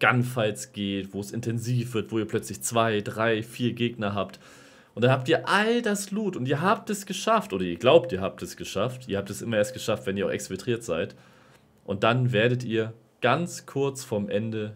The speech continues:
noch niedergemäht. Von irgendeinem, der irgendwo saß, von einem Scav, den ihr nicht gehört habt, von dem Spieler, der in einem Busch saß, von dem Spieler, der einfach besser ausgerüstet war oder einfach einen glücklichen Schuss getroffen hat. Egal, was ihr in Tarkov tut,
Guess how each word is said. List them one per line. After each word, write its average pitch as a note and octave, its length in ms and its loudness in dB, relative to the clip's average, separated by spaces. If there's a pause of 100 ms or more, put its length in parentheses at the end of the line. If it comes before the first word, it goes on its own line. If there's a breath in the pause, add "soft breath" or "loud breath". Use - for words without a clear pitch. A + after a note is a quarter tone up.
noch F#2 220 -6
niedergemäht. E2 720 -8
Von B2+ 180 -2
irgendeinem, C3+ 680 2
der B2 220 -4
irgendwo C#3 480 0
saß, A2+ 520 0
von B2+ 200 2
einem C3 80 -2
Scav, B2+ 420 2
den B2 140 -2
ihr A#2 60 2
nicht A#2 200 -4
gehört B2 400 4
habt, A2 240 -2
von B2+ 140 0
dem C3 100 -2
Spieler, C3 600 -2
der B2 120 2
in A#2 80 0
einem A#2 120 -4
Busch B2+ 200 -2
saß, A2 540 -4 (480 loud breath)
von B2 120 0
dem B2 100 4
Spieler, C#3 260 0
der B2+ 100 4
einfach B2+ 200 -2
besser B2 320 2
ausgerüstet B2 720 0
war A2+ 260 2
oder G#2 160 2
einfach B2 260 -2
einen A#2+ 120 -4
glücklichen B2+ 380 -4
Schuss D3 220 -6
getroffen A2+ 460 -6
hat. A2+ 240 -2 (920 loud breath)
Egal, C3+ 500 6
was D3 180 -2
ihr C3+ 100 -2
in B2 80 0
Tarkov B2+ 480 0
tut, E3+ 340 -10